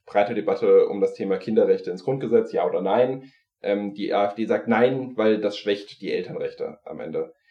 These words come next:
Äh, das ist so die übliche These, dass quasi alles, was staatlich geregelt wird,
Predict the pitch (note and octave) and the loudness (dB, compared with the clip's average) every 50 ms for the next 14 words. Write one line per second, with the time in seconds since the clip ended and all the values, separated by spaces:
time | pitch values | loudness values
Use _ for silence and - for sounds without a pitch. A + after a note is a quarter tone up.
0 | _ _ _ _ - - G2+ G2+ - A2+ A2+ A2+ - _ - C3 C#3 C#3 C#3 - | _ _ _ _ -4 -2 -2 -2 -2 -4 -10 -10 -12 _ -10 -10 -10 -10 -14 -20
1 | - - - _ _ _ - D#2 F#2+ F#2+ G#2+ A2 A2+ A2+ A#2 A#2 A#2+ A#2+ A#2 A#2+ | -20 -20 -20 _ _ _ -18 -18 -12 -8 -6 -4 -2 0 0 0 0 -2 -4 -8
2 | - A#2 A2+ A2+ A2+ A2+ A2+ A2+ - A2 A#2 A#2 A#2+ A#2+ B2 - - A#2+ A#2+ A#2+ | -10 -8 -4 -4 -2 -2 -2 -4 -4 -6 -10 -10 -10 -12 -12 -10 -4 -2 -2 0
3 | A#2+ G2+ G2+ G2 - - G#2+ G#2+ G#2+ A2 - - - - F#2+ A#2 A#2+ B2+ B2 - | 0 0 -2 -2 0 2 2 2 2 0 -4 -6 -6 -4 0 0 0 0 0 -2
4 | G#2 G2+ - - - A#2+ A#2 A2+ G2+ A2+ - - G2 E2 G#2+ A#2+ A#2+ C3+ - F#2+ | -4 -4 -2 2 4 4 4 2 0 -10 -8 -8 -6 -4 -2 -2 -2 -2 -2 2
5 | A#2 A#2+ A#2+ A#2+ - - | 4 4 2 2 -4 -8